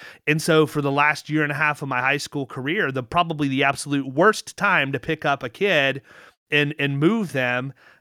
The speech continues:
I had to do that. And guess what? Those people were probably the best friends that I'll ever have. Um, you know, they were,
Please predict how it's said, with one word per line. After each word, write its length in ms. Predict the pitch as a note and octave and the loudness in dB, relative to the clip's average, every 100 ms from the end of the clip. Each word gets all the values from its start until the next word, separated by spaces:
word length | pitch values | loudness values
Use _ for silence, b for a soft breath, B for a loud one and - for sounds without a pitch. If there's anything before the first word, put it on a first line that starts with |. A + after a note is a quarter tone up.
| - | -4
I 100 | C#3 | -2
had 280 | D#3+ F#3 E3+ | 2 0 0
to 80 | D3 | -2
do 220 | C3+ G3+ | -4 -4
that. 360 | F3 G2 F#2 - - | -4 -6 -12 -18 -4
And 320 | C#3+ D3 C#3 | 0 0 0
guess 240 | D3 E3 - | -2 -2 0
what? 340 | F#3+ C#3+ A#2+ | 2 2 2
Those 220 | C#3+ E3 | 0 0
people 340 | - E3+ D#3+ D#3+ | -2 -8 -2 0
were 120 | D3 | 0
probably 480 | - D3+ D3+ C#3+ C#3+ | -2 -4 -2 -4 -4
the 100 | C3+ | -2
best 260 | C3+ C3 - | -4 -6 -8
friends 340 | C#3 C3+ B2+ | -8 -8 -8
that 120 | C3 | -2
I'll 160 | B2+ B2 | -2 -2
ever 220 | B2 A#2 | -4 -4
have. 500 | D3+ C#3+ E2+ - _ D3+ | -2 -2 -6 -18 _ -4
Um, 600 | C3 B2 A2+ G#2+ G#2 - | -2 0 -2 -8 -14 -16
you 140 | C#3 C#3 | -8 -2
know, 140 | C3 | -2
they 160 | B2+ C#3 | 0 0
were, 320 | C#3+ C#3 | 0 -2